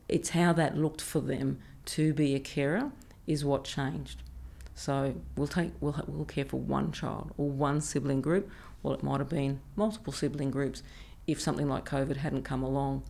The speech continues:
to, um, make them feel a bit more vulnerable as, as, as a, as a system, as their family system.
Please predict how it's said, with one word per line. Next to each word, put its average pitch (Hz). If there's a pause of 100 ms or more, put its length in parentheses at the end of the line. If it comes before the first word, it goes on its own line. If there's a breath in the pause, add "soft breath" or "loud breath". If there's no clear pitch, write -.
(480 loud breath)
to, 139
um, 139 (260 loud breath)
make 214
them 196
feel 175
a -
bit 151
more 151
vulnerable 196
as, 196
as, 196
as 185
a, -
as 180
a 180
system, 214
as 175
their 175
family 175
system. 240